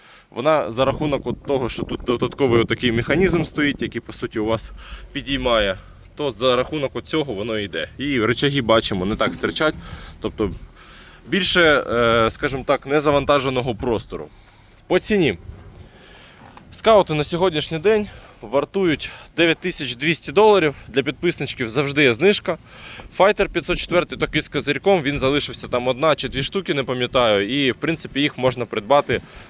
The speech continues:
теж зі знижкою вісім тисяч, е, доларів. Fighter п'ятсот четвертий. Ціни актуальні завжди уточнюйте, тому що ціна може мінятися. Е, на обидва трактори йде два роки гарантії,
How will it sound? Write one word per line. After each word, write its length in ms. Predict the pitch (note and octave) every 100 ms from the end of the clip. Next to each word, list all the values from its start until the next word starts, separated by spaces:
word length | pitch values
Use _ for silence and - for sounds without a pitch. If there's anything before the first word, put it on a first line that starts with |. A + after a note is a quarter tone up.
| -
теж 180 | C3+
зі 120 | G#2+ B2
знижкою 560 | D#3+ F#3 - C#3+ A2+
вісім 340 | G#2+ C3+ C3+ A#2+
тисяч, 480 | D#3 - B2 - -
е, 340 | G#2 G2 G2 F#2
доларів. 380 | A2 F#2 D#2 D#2 - - -
Fighter 260 | G2 F#2+
п'ятсот 300 | F2+ - G#2
четвертий. 440 | - - F2+ E2 - - - - - -
Ціни 340 | - G#3 F3+
актуальні 520 | B2+ C3+ E3 D3+ B2+ A2
завжди 320 | C3+ C3+ C#3
уточнюйте, 760 | B2 G3+ G3+ - E3 D#3+ C#3 -
тому 220 | B2+ C3+
що 160 | -
ціна 300 | - C#3+ C3+
може 280 | A#2 G#2 G2
мінятися. 600 | G#2 D#3+ G3 F3+ - C#3 - - - - - - -
Е, 360 | A2+ A2 G#2+
на 160 | A2+ F#3
обидва 340 | F3+ F#3 D3
трактори 420 | C3+ C3 - A#2
йде 140 | A2+ A2+
два 180 | A#2+ C#3+
роки 220 | C3+ C3+
гарантії, 560 | D3+ F3+ F3 D#3 A#2+